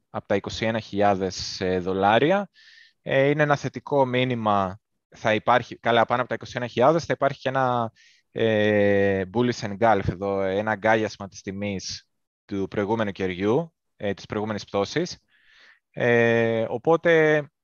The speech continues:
ε, αυτό μας δίνει μια προδιάθεση ότι θα πάμε πιο ψηλά. Και για να το παντρέψω λίγο και με αυτό που λέω, ε, πολλές φορές και σας έχω δείξει τις τελευταίες εβδομάδες για το τι σημαίνει εσωτερική εβδομάδα, είπαμε μετά από μια μεγάλη πτώση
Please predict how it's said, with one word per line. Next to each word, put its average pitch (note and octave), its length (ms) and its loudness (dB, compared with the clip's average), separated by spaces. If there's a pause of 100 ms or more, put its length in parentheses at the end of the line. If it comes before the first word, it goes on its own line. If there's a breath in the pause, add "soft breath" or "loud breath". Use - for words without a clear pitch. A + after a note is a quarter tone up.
(480)
ε, G2+ 360 -12
αυτό D3 240 0
μας D3 120 2
δίνει D3 160 2
μια C#3+ 140 0
προδιάθεση C3 500 2
ότι A#2+ 100 -8
θα A#2+ 80 -8
πάμε B2 200 -2
πιο A#2 120 -6
ψηλά. A2 520 -2 (720 soft breath)
Και C#3 140 -2
για B2+ 140 2
να C3 120 2
το C3 220 4
παντρέψω C#3+ 460 0
λίγο D3 180 0
και C#3 140 -4
με C3 80 -4
αυτό C#3+ 200 -4
που - 80 -8
λέω, D3 200 0 (140)
ε, A#2+ 180 -8
πολλές C3+ 420 2
φορές A#2+ 280 0
και - 120 -14
σας - 100 -12
έχω A#2+ 160 -4
δείξει A#2 240 -6
τις - 80 -20
τελευταίες A2+ 360 0
εβδομάδες A2 600 0
για G#2+ 200 -4
το G#2 140 -8
τι A#2 140 -4
σημαίνει G#2+ 840 -4
εσωτερική G2+ 460 -8
εβδομάδα, G2 640 -2 (1040 loud breath)
είπαμε A#2+ 340 0
μετά A2+ 180 2
από A#2+ 140 2
μια A#2 180 0
μεγάλη A2+ 300 2
πτώση A2+ 640 -6